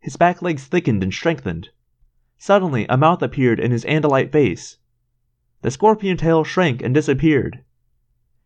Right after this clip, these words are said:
He reared up and stood erect. "Um, you know, I think we better give Ax some privacy," I suggested. "Is he going to be a boy or a girl?"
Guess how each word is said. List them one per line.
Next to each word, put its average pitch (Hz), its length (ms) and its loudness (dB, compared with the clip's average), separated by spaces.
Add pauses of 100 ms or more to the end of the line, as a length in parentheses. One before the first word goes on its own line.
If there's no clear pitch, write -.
He 170 200 2
reared 185 320 4
up 160 320 0
and 131 100 -8
stood 170 240 2
erect. 147 480 2 (1400)
"Um, 202 420 4
you 170 160 4
know, 190 380 4 (100)
I 180 80 2
think 277 180 -6
we 233 100 2
better 208 200 6
give 185 160 4
Ax 185 300 0
some 139 160 -6
privacy," 135 640 0 (340)
I 131 80 0
suggested. 131 720 -2 (1080)
"Is - 120 -2
he 208 80 2
going 202 240 2
to 175 100 4
be 175 200 6
a 139 80 4
boy 160 360 2
or 151 160 4
a 113 140 -2
girl?" 143 560 2